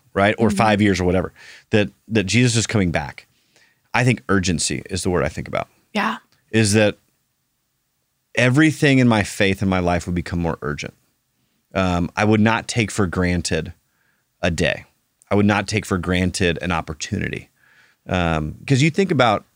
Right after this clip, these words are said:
Speaker 1: you know, just think about this. You probably went to high school with some people or college with some people that you never knew the conversation that you had with them was going to literally be the last time you ever spoke to them. No one tells you that.
Speaker 2: Mm-hmm.
Speaker 1: No one says, "Hey,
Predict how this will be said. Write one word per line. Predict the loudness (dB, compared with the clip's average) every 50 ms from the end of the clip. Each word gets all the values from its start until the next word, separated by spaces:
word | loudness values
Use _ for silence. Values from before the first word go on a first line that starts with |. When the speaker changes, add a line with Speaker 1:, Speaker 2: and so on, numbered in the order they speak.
| _ _
Speaker 1:
you | -2 0
know, | 0 0 0
just | -2 0 0 0 2
think | 2 2
about | 2 2
this. | 2 0 -2 -2 -10 -16 -20 -20 -20 -20 -14 _
You | 0 0 2
probably | 4 4 4 4 4
went | 4 4
to | 2 2
high | 0 2 0 0 2
school | 2 0 0 2 2 4 4
with | 2 0 0
some | -2 -4 -4
people | -2 -2 -2 -2 -2
or | -4 -4
college | -4 -6 -4 -2 2 2 2 2 2
with | 0 -2 -2
some | -2 -4
people | -2 -2 -2 -2 0 0
that | 0 0 -2 -4 -20 -20 -20 -20 -20 _ _ _ _ _ _ _ _ _ _
you | 2 4 4 6
never | 6 6 6 4 4 4 4
knew | 4 6 6 6 4
the | 4
conversation | 2 0 0 2 2 2 2 2 0 0 2 2
that | 2
you | 4 2 2
had | 0 -2 -2 0
with | 0 0 0
them | 0 2 2
was | 2 2
going | 2 0 2 2 0
to | 0 0 2
literally | 2 4 4 4 4 4 4 4
be | 4
the | 4 4
last | 4 4 2 2 0 -2 -4 -8
time | -4 -2 0 0
you | 0 0 -2 -2
ever | -2 -2 -2 -2
spoke | -4 -4 -4 -4 -4 -4 -6
to | -10
them. | -10 -10 -10 -10 -14 _ _ _ _ _ _ _ _ _ _ 0
No | 4 4 6 6
one | 6 4 4 2
tells | 2 2 2 2 2 0
you | 0
that. | -2 -2 -4 -6 _ _ _ _ _ -4
Speaker 2:
Mm-hmm. | -2 0 2 2 4
Speaker 1:
No | 4 4
one | 4 4 4
says, | 4 2 2 2 2
"Hey, | 2 2 2 2 0